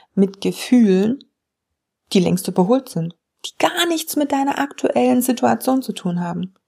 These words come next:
Nichts. Seltenst. Also zumindest in fünfundneunzig Prozent der Fälle nicht. Nämlich in den fünfundneunzig Prozent der Fällen,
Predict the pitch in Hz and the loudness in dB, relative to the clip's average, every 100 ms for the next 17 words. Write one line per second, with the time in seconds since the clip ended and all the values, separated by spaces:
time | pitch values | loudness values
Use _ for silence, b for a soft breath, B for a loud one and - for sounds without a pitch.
0 | _ - 392 - - - _ _ _ _ | _ 0 0 0 -10 -14 _ _ _ _
1 | _ _ _ _ _ - 269 294 - 220 | _ _ _ _ _ 0 2 2 0 0
2 | 208 - - _ _ _ - 226 269 285 | -2 -6 -20 _ _ _ -8 0 0 2
3 | 247 220 220 220 196 208 - 185 - 180 | 0 0 4 4 2 -2 -4 -6 -4 -2
4 | 226 - 339 214 165 185 B B B - | -2 0 2 2 -2 -8 B B B 0
5 | 214 220 - 208 226 220 240 233 202 202 | 2 2 0 2 2 2 2 4 4 0
6 | 214 196 - 190 - 202 208 185 196 208 | -4 -8 -6 -10 -4 -2 0 -2 0 0
7 | 214 | -2